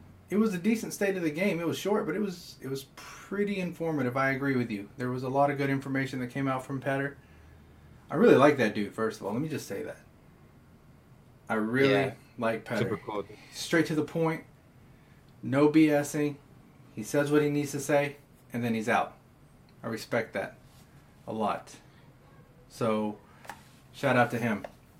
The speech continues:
Speaker 1: Um, so let's hit on what they talked about today, man. The, uh,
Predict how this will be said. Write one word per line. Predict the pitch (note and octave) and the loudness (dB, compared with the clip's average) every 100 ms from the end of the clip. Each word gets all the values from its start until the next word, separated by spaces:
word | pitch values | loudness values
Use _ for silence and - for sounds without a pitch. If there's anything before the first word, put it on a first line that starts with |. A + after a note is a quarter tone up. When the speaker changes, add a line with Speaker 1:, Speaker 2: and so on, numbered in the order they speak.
| - - - - | -20 -20 -14 2
Speaker 1:
Um, | C#3+ C#3+ C#3 C3+ B2 - - - - - - - - | 8 10 8 6 0 -14 -20 -20 -20 -20 -20 -20 -20
so | - C3+ | -10 -6
let's | D#3 | -6
hit | - G3 | -2 0
on | G3 F3 | 0 0
what | F3 | -2
they | F3 A#2+ | -2 -6
talked | - C3 F3 F3 | -2 2 2 2
about | A#2+ G#2 | -2 -2
today, | A#2+ A2 G2+ | -4 -8 -6
man. | G2 G#2 A2+ | -6 -4 -4
The, | B2 B2 B2 | -4 -2 0
uh, | A#2+ A#2 A2 | 0 0 -2